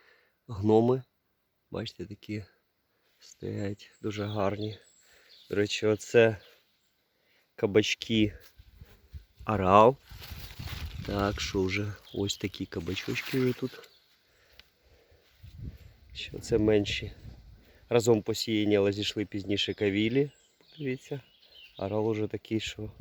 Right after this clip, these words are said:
Так, тут один рядочок картошки так біля хати. Ремонтантна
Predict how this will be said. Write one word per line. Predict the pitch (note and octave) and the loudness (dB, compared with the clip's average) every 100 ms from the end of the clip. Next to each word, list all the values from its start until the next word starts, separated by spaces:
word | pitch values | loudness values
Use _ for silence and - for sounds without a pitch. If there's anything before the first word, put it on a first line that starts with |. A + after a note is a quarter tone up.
| - - - _ _ _ _ _ _ _ _ _ _ _ _ _ | -20 -20 -20 _ _ _ _ _ _ _ _ _ _ _ _ _
Так, | G#2 F2+ | -8 -8
тут | - G2+ - - - - | -8 -10 -12 -20 -20 -10
один | G#2 G#2 | -2 2
рядочок | G#2 G2+ G2+ G2+ | 4 2 0 -4
картошки | A2 G2+ C#3 - C3+ | -8 -4 -4 -4 -10
так | - B2 | -8 -6
біля | C3 B2 | -4 -4
хати. | B2 A#2+ A#2+ B2+ A2+ _ _ _ _ _ _ - - - - _ _ - - - _ - - - - - - - - - - - - - - _ _ _ - - _ _ _ - - - - - - - - | 0 0 2 0 -4 _ _ _ _ _ _ -20 -20 -20 -20 _ _ -20 -20 -20 _ -20 -20 -20 -20 -20 -20 -20 -18 -18 -18 -20 -20 -20 -20 _ _ _ -20 -20 _ _ _ -20 -20 -20 -20 -20 -12 -12 -10
Ремонтантна | C3 G#2+ G#2 G2+ - G#2+ G2 F#2 G2+ F#2 | -6 -2 0 0 0 2 2 -2 -6 -6